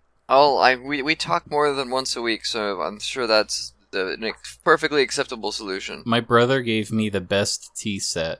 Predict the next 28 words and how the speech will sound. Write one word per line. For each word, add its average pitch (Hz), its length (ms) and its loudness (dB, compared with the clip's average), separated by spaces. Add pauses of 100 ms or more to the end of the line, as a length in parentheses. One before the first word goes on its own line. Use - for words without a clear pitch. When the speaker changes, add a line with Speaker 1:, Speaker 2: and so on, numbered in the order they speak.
Speaker 2:
Like, 95 140 -4
he 98 100 -10
gave 101 240 -4
me 104 280 -2
a 90 100 -2
sifter, 135 600 -4 (560)
but 110 120 6
also 113 380 6
this 98 180 -4
box 101 460 4
that 95 100 2
I 87 100 0
can 90 120 -6
keep - 220 -6
different 90 300 -6
teas 101 300 -6
in. 82 260 -8 (600)
Speaker 1:
Oh, 120 140 2
yeah? 127 280 0
Speaker 2:
And 107 140 0
my 101 80 4
favorite, 135 440 2 (180)
my 135 160 2
favorite 156 560 2
tea 135 200 0
store 113 360 2
closed. - 720 -2 (760)
So 110 480 2